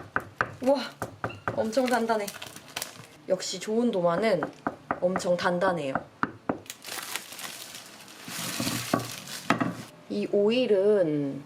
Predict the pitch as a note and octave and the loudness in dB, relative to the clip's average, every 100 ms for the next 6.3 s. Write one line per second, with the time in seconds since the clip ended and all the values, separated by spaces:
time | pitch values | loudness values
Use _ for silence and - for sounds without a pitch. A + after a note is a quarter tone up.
0 | - - - A3 - D4 C4+ G3+ F3 F3+ | -16 -12 -4 -4 0 2 4 4 4 4
1 | C4+ B3 F3+ C#3 - - - - A3 A#3 | 4 4 4 0 -6 -18 -14 2 4 6
2 | A#3 F3+ E3 - A3 G#3 G#3 G3 F3+ F3+ | 4 4 2 0 2 2 0 -4 2 4
3 | F#3+ F#3+ - D#4+ D#4 C#4 E3 - F3 D3+ | 4 2 0 2 4 2 -2 0 0 0
4 | C#3 C#3+ D3+ C#3+ E3+ E3+ E3 C#4 C#4 - | -2 -2 -2 -2 0 0 0 0 -4 0
5 | E4+ C4+ E3+ C3 - - - F3+ F3 D3+ | 2 4 2 0 -4 -14 0 4 6 4
6 | C#3 C#3 | 0 -4